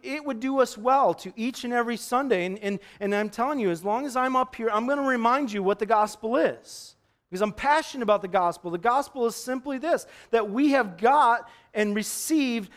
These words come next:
so much more and far greater than we ever deserved. <coughs> That because of sin, there was separation from God. And that every single human being since the very beginning of time, after Adam and Eve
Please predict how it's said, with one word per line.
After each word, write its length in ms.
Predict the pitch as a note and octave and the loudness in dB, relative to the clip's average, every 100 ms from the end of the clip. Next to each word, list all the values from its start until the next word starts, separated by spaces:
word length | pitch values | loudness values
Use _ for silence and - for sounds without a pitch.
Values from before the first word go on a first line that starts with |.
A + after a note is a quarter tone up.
| - | -16
so 420 | - - C#4+ F4 | -12 0 0 2
much 220 | F4 - | 0 -2
more 320 | C4+ C4 B3 | -2 0 0
and 220 | A#3+ G#3+ | -2 -6
far 320 | - - C4 C#4 | -6 -2 0 2
greater 340 | C4 B3 A3 | 0 2 2
than 180 | G3+ G3+ | 2 0
we 140 | G3+ | 0
ever 240 | G#3 F#3+ F3+ | 2 2 2
deserved. 480 | D#3 C#3+ B2+ A#2 _ - | -2 -6 -6 -8 _ -6
<coughs> 80 | C6+ C6+ - _ _ _ _ _ _ _ _ _ _ _ _ _ - | -4 -4 -8 _ _ _ _ _ _ _ _ _ _ _ _ _ -2
That 140 | F#3 | 0
because 440 | G3+ - C4 C#4+ | 0 2 4 4
of 120 | C#4+ G#3+ | 0 -8
sin, 440 | - D4+ C#4 E3 D3 _ _ _ _ _ _ _ _ _ _ _ _ _ _ _ _ _ _ _ _ _ _ _ - | -6 -2 -2 -2 -10 _ _ _ _ _ _ _ _ _ _ _ _ _ _ _ _ _ _ _ _ _ _ _ 2
there 120 | A3+ | 4
was 180 | A3+ A3 | 4 0
separation 840 | - C4 C4 B3 B3 C4 - B3 | 0 -2 0 2 2 2 -4 -8
from 180 | B3 A#3+ | -6 -4
God. 400 | A#3+ A#3 G3 D#3 - _ _ _ _ _ _ _ _ _ _ _ _ _ _ | 2 2 0 -6 -16 _ _ _ _ _ _ _ _ _ _ _ _ _ _
And 160 | G#3 A3 | -4 0
that 200 | A#3 A#3 | 0 0
every 440 | B3+ C#4+ C#4 D4+ | 2 2 2 -2
single 380 | A#3+ - C#4 C4+ | -2 -6 -2 0
human 420 | A#3 C4 C4 B3+ | -2 -2 -2 -2
being 320 | A#3+ B3 A3+ G#3 | -2 -2 -4 -6
since 240 | A3 G3+ | -8 -4
the 140 | G#3+ | 0
very 480 | G3 E3 G#3+ C#4+ D#4 | 0 0 2 2 0
beginning 440 | C4+ A#3 C4 C4 C4 | -4 -6 -6 -4 -6
of 100 | B3 | -6
time, 360 | A#3+ A3+ G3+ | -4 -2 0
after 320 | G#3 G3+ A3 | -2 -4 -2
Adam 300 | G3+ B3+ C#4 | 2 4 2
and 120 | C4+ B3+ | -2 -4
Eve 200 | B3 | -4